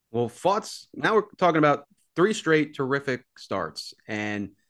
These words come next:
he had the four and a third shutout, uh, in finishing the sweep against the Dodgers, five and two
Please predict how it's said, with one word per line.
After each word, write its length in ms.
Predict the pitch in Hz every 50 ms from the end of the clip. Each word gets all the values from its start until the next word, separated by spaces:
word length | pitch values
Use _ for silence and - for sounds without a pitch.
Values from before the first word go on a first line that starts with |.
| _ _
he 80 | - 127
had 160 | 127 120 107
the 260 | 113 113 110 107 101 - -
four 80 | 151
and 100 | 170 170
a 80 | 160 -
third 240 | - 143 143 143 139
shutout, 540 | - - 143 131 127 127 123 120 120 - _ _ _ _ _ _ _ _ _ -
uh, 260 | 113 113 113 113 110 107 -
in 140 | - 123 113
finishing 400 | - - 143 139 135 - 131 120
the 60 | 110
sweep 420 | - - 131 131 127 123 - _ _ _ _ _ _
against 260 | - 110 113 117 110 -
the 60 | 117
Dodgers, 480 | 101 113 104 104 107 104 104 104 101
five 260 | - _ 113 123 135 135
and 80 | 135
two 220 | 131 - 127 120